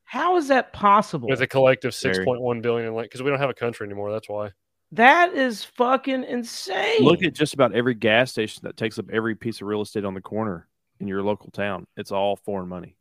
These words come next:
Speaker 2: Yeah.
Speaker 1: And all of our entertainment, all of our movies are being made for, like, Chinese audiences now, and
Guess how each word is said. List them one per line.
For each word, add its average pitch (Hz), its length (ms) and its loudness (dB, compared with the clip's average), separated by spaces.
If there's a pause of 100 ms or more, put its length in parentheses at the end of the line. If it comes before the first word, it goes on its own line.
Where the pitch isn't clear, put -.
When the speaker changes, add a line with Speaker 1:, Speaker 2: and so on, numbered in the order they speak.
(400)
Speaker 2:
Yeah. 113 140 -12 (1000)
Speaker 1:
And 156 280 2
all 185 280 8
of 190 80 2
our 165 140 8
entertainment, 165 720 0
all 165 240 2
of 160 80 -2
our 139 100 0
movies 135 520 -4
are 143 60 -4
being 151 320 -2
made 151 300 0
for, 143 240 -2
like, 127 260 -4
Chinese 143 500 -4
audiences 143 640 -4
now, 143 540 -2
and 95 200 -10